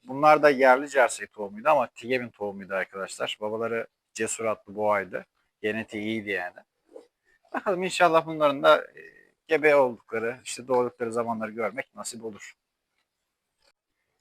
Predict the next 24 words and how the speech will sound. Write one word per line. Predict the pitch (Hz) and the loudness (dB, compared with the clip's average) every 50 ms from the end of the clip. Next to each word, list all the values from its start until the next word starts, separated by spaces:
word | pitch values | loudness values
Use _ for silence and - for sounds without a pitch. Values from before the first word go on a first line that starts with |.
| _ _ | _ _
Evet | - 131 143 139 127 | -2 2 2 2 2
arkadaşlar, | 131 139 139 135 - 156 147 135 - - 120 107 - - - _ - | 2 0 0 2 4 2 2 2 0 -4 -6 -6 -6 -10 -16 _ -6
videomuzun | 151 143 147 139 131 127 127 135 147 147 | -2 0 0 0 0 -2 -6 -6 -6 -6
sonuna | - - 135 135 131 123 113 | -6 -6 -6 -6 -6 -4 -4
daha | 113 117 117 117 | -4 -2 -2 -2
geldik. | 113 110 123 120 117 120 123 - _ | -2 -2 -2 -2 -2 -2 -6 -14 _
Umarım | 135 135 135 127 127 127 120 | _ -4 -4 -4 -4 -4 -4
beğenmişsinizdir. | 120 120 123 127 127 - - - 107 107 107 113 123 135 123 117 | -2 -2 -2 -4 -6 -14 -16 -14 -14 -16 -12 -8 -6 -6 -6 -4
Beğendiyseniz | 120 120 123 120 117 110 - 113 104 101 - - | -4 -4 -4 -4 -6 -12 -14 -16 -18 -18 -10 -4
beğenmeyi, | 120 123 120 104 104 104 117 127 131 _ _ _ _ _ _ _ _ _ _ _ _ _ _ _ _ _ _ _ _ _ | -2 0 0 -2 -4 -6 -10 -10 -10 _ _ _ _ _ _ _ _ _ _ _ _ _ _ _ _ _ _ _ _ _
kanalımıza | - - 139 151 156 151 135 123 120 113 117 110 | -2 4 4 6 6 4 2 0 -2 -4 -4 -2
da | 120 | -2
abone | 123 131 143 135 123 | -2 -2 -2 -2 -2
olarak | 117 117 113 107 110 | -2 -2 -4 -4 -4
bizleri | 135 135 127 123 117 113 | -6 -4 -2 -2 -2 -2
desteklemeyi | 123 127 - - 127 113 _ - 117 131 139 139 120 | -4 -6 -6 -8 -12 -14 _ -14 -10 -8 -6 -6 -6
lütfen | 127 123 _ - 131 131 | -8 -10 _ -4 -4 -4
unutmayın | 117 123 127 131 - _ - 120 117 | -4 -6 -14 -14 -12 _ -8 -6 -4
arkadaşlar. | 117 113 110 - 113 110 110 110 - 143 139 135 131 | -4 -4 -4 -4 -4 -6 -6 -4 -2 -2 -2 -2 -2
Bir | 131 | -6
sonraki | - - 127 123 120 110 117 | -4 -4 -4 -4 -6 -10 -10
videoda | 123 123 123 120 117 | -6 -4 -4 -4 -4
görüşmek | 107 104 117 123 127 - - 143 143 - _ - | -4 -6 -6 -8 -10 -10 -8 -8 -8 -8 _ -4
dileğiyle. | 135 139 139 135 139 139 131 | -2 0 0 2 2 0 -2